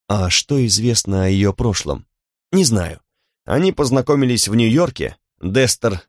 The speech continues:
взял ее в жены и привез сюда. Плевать на ее прошлое, не лезь к ней. Или увязнешь по самое горло.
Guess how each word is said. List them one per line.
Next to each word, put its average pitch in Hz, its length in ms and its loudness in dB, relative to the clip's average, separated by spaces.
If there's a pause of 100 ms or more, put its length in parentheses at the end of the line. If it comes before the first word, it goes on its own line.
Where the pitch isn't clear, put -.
взял 123 360 2
ее 123 240 0
в 104 60 -6
жены 123 380 0
и - 20 -2
привез 107 340 0
сюда. 92 440 0 (340)
Плевать 180 580 0
на 143 120 0
ее 135 160 2
прошлое, 98 520 -2 (160)
не 95 220 2
лезь 95 280 2
к - 80 -16
ней. 82 280 -4 (360)
Или 95 260 2
увязнешь 113 720 2
по 107 100 0
самое 101 420 0
горло. 98 460 -2